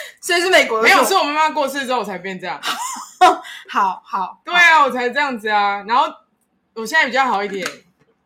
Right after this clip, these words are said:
Speaker 1: 可是你之前很常忘记东西啊。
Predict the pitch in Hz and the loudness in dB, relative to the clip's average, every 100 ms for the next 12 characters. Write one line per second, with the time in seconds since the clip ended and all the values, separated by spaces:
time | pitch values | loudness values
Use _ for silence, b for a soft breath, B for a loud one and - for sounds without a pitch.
0 | _ _ _ _ _ _ _ _ _ _ | _ _ _ _ _ _ _ _ _ _
1 | _ _ _ _ _ - 294 466 277 381 | _ _ _ _ _ -4 -2 0 -4 -6
2 | 392 254 196 196 202 247 262 226 226 226 | -4 -4 -4 -8 -6 -4 -4 -8 -8 -8
3 | 208 196 214 | -6 -6 -8